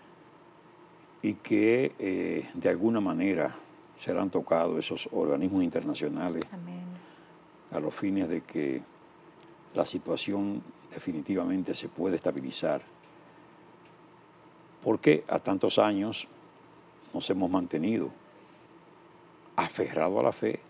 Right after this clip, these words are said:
Speaker 1: y hemos tenido resultados. Aferrados a esa misma fe, tendremos iguales resultados.
Speaker 2: Dios lo escuche, doctor.
Speaker 1: Amén, amén.
Speaker 2: Y viniendo de, de,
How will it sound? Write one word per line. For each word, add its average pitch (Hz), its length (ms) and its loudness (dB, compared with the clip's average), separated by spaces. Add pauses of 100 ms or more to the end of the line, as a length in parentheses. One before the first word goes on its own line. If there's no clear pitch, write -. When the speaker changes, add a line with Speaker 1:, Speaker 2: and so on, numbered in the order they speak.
(1300)
Speaker 1:
y 117 360 4
hemos 95 280 2
tenido 90 320 2
resultados. 80 640 -2 (1000)
Aferrados 98 760 2 (200)
a 82 120 2
esa 80 180 0
misma 92 280 0
fe, 92 280 -6 (880)
tendremos 82 680 -2 (220)
iguales 71 400 0
resultados. - 800 -10 (580)
Speaker 2:
Dios 240 220 0
lo 254 80 -2
escuche, 180 500 -6 (320)
doctor. 190 400 -2
Speaker 1:
Amén, - 360 -12
amén. - 160 -8
Speaker 2:
Y 214 40 0
viniendo 220 460 2
de, 240 320 4 (120)
de, 202 440 0